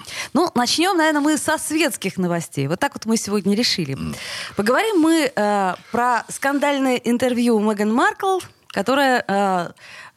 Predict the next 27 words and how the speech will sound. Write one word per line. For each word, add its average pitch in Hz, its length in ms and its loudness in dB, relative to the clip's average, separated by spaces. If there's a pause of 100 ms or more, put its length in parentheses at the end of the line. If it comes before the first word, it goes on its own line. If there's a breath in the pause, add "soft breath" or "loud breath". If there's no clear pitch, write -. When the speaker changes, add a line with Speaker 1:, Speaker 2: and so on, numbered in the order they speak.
(200)
Speaker 1:
оно 220 200 0
вышло, 226 220 0
по-моему, 190 680 2
где-то 180 320 -2
седьмого 214 540 2
марта, 330 460 0
и 269 420 -2
в - 80 -12
котором 330 340 2
она, 294 360 2
э, 202 200 0
засомневалась, 214 840 0
насколько 190 440 -2
наследник 202 600 0
будет 170 320 -4 (160)
принят, 190 440 0 (380 loud breath)
а, 165 220 0
королевским 185 720 0
родом, 359 460 2 (540 loud breath)
а, 196 440 2 (120)
если 302 720 -2
у 247 80 2
него 214 360 2
будет, 233 560 -4
может 269 420 2
быть, 262 380 -2
чуть - 260 -2